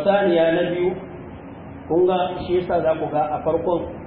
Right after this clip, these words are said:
saboda yadda wahayi ke zuwa ta irin wannan sigar, annabi yana kokarin idan an faɗa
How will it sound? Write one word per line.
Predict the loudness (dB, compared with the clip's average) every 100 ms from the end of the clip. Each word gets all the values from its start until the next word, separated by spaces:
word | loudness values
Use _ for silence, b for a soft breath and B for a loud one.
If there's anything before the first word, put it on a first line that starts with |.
| -16 -14 -2
saboda | 2 4 2
yadda | 0 2 2
wahayi | 2 2 0 -2
ke | -4 -4
zuwa | -2 0
ta | -2
irin | -2 -2
wannan | -2 -2 -4
sigar, | -2 -2 -2 -4 -8 -14 -16 -16 -16 -16 -10 -2
annabi | 0 2 2 2
yana | 4 2 0
kokarin | -4 -2 -2 -2
idan | -2 -4 -2
an | -4 -4
faɗa | -2